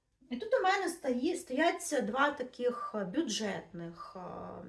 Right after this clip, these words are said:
аромати з нотою кави. Це Ulrich Deverens. М, це конкретно, е, кафе Ваніла. І мені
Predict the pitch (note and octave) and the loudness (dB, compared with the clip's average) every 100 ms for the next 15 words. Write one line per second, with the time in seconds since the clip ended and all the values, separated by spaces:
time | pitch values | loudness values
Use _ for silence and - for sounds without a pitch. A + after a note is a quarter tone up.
0 | - - A#3 C4+ G4+ B4+ B4+ C#4+ B3 C4+ | -6 -2 2 4 4 2 -2 -6 -2 0
1 | C4 - F#3+ F3+ - C#4 F4+ F#4+ F#4+ G4+ | -2 -6 -8 -10 -4 0 2 2 0 -4
2 | - - - - - - D#4+ D#4 C#4+ B3+ | -14 -20 -20 -16 -6 -2 2 4 4 2
3 | A3 D4+ C4 A#3 G3+ F3+ - - G3+ G3 | 2 0 2 2 0 -4 -8 -12 -8 -6
4 | F#3 G#3+ G3 E3+ F#3+ B3+ A4 - - _ | 2 2 2 -4 -6 -8 -10 -14 -16 _
5 | _ _ _ _ _ _ _ _ G3+ G3 | _ _ _ _ _ _ _ _ -8 -8
6 | F#3+ G3 - _ - C#4+ F#4+ D#4 A#3+ A3 | -8 -12 -20 _ -2 -2 0 -2 -2 -2
7 | C#4 E4 D#4+ D4+ D4 C#4+ C#4 - F#3+ F#3 | -2 -2 0 0 0 -6 -12 -10 -10 -10
8 | G3+ - A3+ B3 B3+ B3 - G3 G3+ F3 | -14 -8 -4 0 0 -4 -8 -4 -2 -4
9 | D#3+ D#3+ _ _ _ _ _ _ _ _ | -8 -16 _ _ _ _ _ _ _ _
10 | _ _ _ _ _ _ _ _ _ _ | _ _ _ _ _ _ _ _ _ _
11 | _ _ _ _ - - - - - - | _ _ _ _ -20 -20 -20 -20 -20 -20
12 | _ - A3 C4 A4 | _ -4 2 6 6